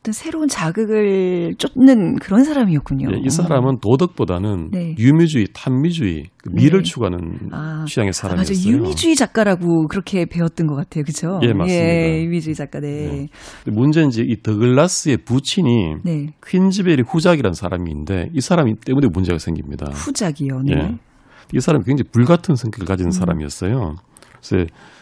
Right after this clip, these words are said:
Speaker 2: 자기 아들이 오스카 와일드와 깊은 관계인 것을 알고
Speaker 1: 음.
Speaker 2: 오스카 와일드에게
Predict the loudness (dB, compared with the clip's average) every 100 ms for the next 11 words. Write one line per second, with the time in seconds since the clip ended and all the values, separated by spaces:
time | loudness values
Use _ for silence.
0 | _ 0 2 4 4 2 2 0 -4 -10
1 | _ _ -6 -4 -2 0 0 0 -2 -4
2 | -8 -6 -2 0 0 -2 -6 -6 -4 -2
3 | -2 -4 -4 -6 -6 -6 -6 -4 0 2
4 | 2 0 0 -2 -4